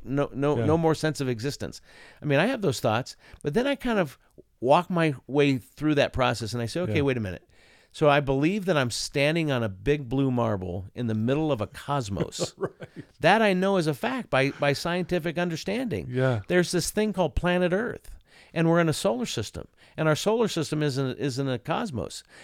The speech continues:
Speaker 1: And, you know, there are galaxies upon galaxies upon galaxies, which are huge and,
Speaker 2: Yeah.
Speaker 1: and the vast.
Speaker 2: Yeah.
Speaker 1: And we're a speck of dust in this larger place <laughs> called the cosmos.
Speaker 2: Yeah.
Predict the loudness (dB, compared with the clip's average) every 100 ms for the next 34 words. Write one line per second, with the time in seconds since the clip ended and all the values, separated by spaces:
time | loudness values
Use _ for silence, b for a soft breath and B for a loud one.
0 | B 0 2 0 -4 -2 2 4 4 2
1 | 2 0 0 -2 -4 -4 -2 -2 0 -2
2 | -2 -6 -6 -2 -2 -2 -4 -4 -6 -6
3 | -6 -10 B B B 2 2 2 4 4
4 | 4 _ -10 -2 2 2 2 -2 -14 -4
5 | 2 4 2 0 0 0 0 -2 -6 -12
6 | -6 -4 2 2 2 2 2 2 -4 -6
7 | -2 -2 -2 -6 -2 -2 0 -2 -4 -4
8 | -4 0 2 2 0 -2 0 0 0 2
9 | 4 4 2 B B B B -2 2 2
10 | 2 -2 -4 -6 -4 -2 -2